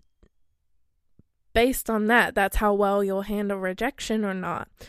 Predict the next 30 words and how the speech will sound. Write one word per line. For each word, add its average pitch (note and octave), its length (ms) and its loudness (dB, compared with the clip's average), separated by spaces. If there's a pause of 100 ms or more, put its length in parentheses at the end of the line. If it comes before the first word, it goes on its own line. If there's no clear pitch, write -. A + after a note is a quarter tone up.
(280)
Um, A3 260 4
but A#3+ 140 6
I B3+ 80 6
did D4+ 280 2
actually D#4 360 2
do A#3 400 2
a G#3+ 60 0
little G#3 240 0
bit C#4 140 0
of D#4+ 160 -4
research G3 760 0 (300)
in G#3+ 140 2
this A3+ 260 -2
area, G3+ 680 0 (480)
and, A3+ 680 4 (100)
um, G#3+ 500 2
some - 300 -4
interesting C#4+ 880 0 (380)
things B3 360 4
that A3+ 120 6
I G#3 140 4
learned B3 320 2
about A3+ 200 2
rejection G3+ 760 0
is G3 400 -2
it A3 160 0
actually C#4 600 0 (380)
comes A#3 680 0
down A3 580 0 (100)
to G#3 840 2